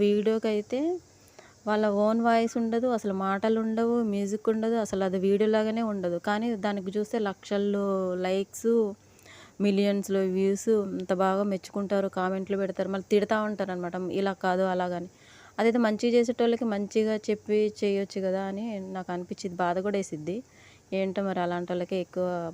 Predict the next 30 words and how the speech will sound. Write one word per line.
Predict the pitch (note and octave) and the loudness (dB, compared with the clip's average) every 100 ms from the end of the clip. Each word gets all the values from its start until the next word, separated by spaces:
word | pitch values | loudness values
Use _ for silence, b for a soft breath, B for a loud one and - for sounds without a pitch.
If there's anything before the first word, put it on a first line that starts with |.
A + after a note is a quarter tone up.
| F3 | -6
బాగుంటుందని | E3 E3 E3 E3 E3+ | -6 -6 -6 -6 -6
అనుకుంటా | D#3+ D#3+ D#3+ D#3+ D#3+ | -8 -8 -8 -6 -6
నేను. | D#3 A3+ D#4 B B B B B - | -6 -8 -10 B B B B B -12
ఇప్పుడైతే | F#3+ G3+ G3 A3 | -2 0 2 0
మనకి | G#3 F#3+ F#3 F3+ | -4 -4 -4 -4
ఇంకా | F3 F#3+ | -4 -4
టమాటా | F#3+ F#3+ G3 | -2 -2 -2
పేస్ట్ | F#3+ - F#3 | -2 -2 -4
వేసేసి | F3+ F3+ F3+ G#3 F#3 | -4 -4 -6 -2 -2
బాగా | F3 F3+ | 0 -2
ఉడికించుకొని, | F3+ F#3 - F#3 G#3+ G#3 | -4 -8 -8 -8 -6 -6
మసాలాలు | F#3+ F3+ F3+ F#3 F#3 | -6 -4 -2 0 0
ఏవి | F#3 | 2
ఉంటే | F#3 F3+ F3+ | 2 4 6
అవి | A3 D4 - E3+ | 4 2 -2 -2
మన | E3+ | 0
దగ్గర | E3 E3 G3+ D4 | 0 0 0 0
వేసేసుకొని, | F#3+ F3+ F3 F3+ - F3+ C#4+ - B B B B B B G3 | 0 2 0 -4 -4 -2 -2 -6 B B B B B B -6
ఉప్పు | F#3+ F#3+ | 0 2
కూడా | G3 F#3 | 4 4
వేసుకొని, | F3+ - F3+ F3+ B3 G#3 - | 2 -2 -4 -2 -2 -4 -2
టేస్ట్ | F#3 F3+ G3 F3+ | -2 -2 -4 -4
చూసేసుకొని, | F3+ F3 - F#3 G3 G3 | -4 -6 -8 -8 -4 -4
కొంచెం | F#3 F#3 | -2 0
ఎక్కువే | F3+ G3 G#3 | 0 4 4
పడుతుంది | F#3 E3+ E3+ | 4 4 2
ఎందుకంటే | E3+ E3+ F3+ G3+ F#3+ | 2 0 0 2 2
వాటర్, | F3 E3+ F#3 F#3 | 0 0 -4 -2
టమాటా | F3+ E3+ F#3 F3+ | -4 -2 0 0
ఇదన్నిటికీ | F3 E3+ E3+ E3+ G#3+ | 0 -2 -6 -6 -4